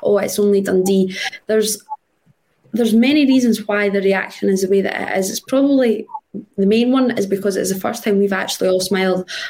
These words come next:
af-, following a Celtic win after, I don't know, probably for me, a good part, you know, best part of twelve months. You know, we genuinely are happy after a Celtic win because everything clicked. It's not just the win, it's the performance. I, as well, I understand Dundee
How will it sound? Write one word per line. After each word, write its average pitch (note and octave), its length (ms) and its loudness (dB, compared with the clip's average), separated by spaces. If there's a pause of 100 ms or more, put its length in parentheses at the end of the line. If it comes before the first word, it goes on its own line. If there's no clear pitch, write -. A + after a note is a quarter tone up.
(160)
af-, G#3+ 280 -6
following A3 340 2
a G3 60 -2
Celtic F#3+ 440 -4
win F#3 400 0
after, F#3+ 420 -4
I G3 160 -2
don't F#3+ 180 -4
know, F#3 220 -4 (240)
probably A#3 260 0
for G3+ 140 -2
me, G3+ 160 2
a F#3+ 100 0
good G3 200 0
part, - 240 -4
you F#3 120 0
know, F3+ 120 0
best G3+ 260 -4
part - 160 -6
of - 60 -20
twelve F3 200 -4
months. - 680 -2
You G3+ 60 0
know, G3 40 2
we A3+ 240 2
genuinely A3 640 2
are F#3+ 320 -4 (140)
happy F#3+ 320 -4
after F3 340 -4
a E3+ 60 -4
Celtic - 420 -8
win F3 140 0
because F#3+ 380 -4
everything G#3+ 420 -2
clicked. - 320 -6 (220)
It's - 120 -6
not G#3 160 0
just A#3 220 -2
the G3+ 60 -2
win, F#3 180 0
it's G3 220 -4
the - 60 -20
performance. F#3+ 540 -2 (440)
I, G#3+ 160 -2 (180)
as A3 160 -2
well, G#3+ 280 0
I A3 80 -2
understand G#3 600 -2
Dundee G3+ 540 0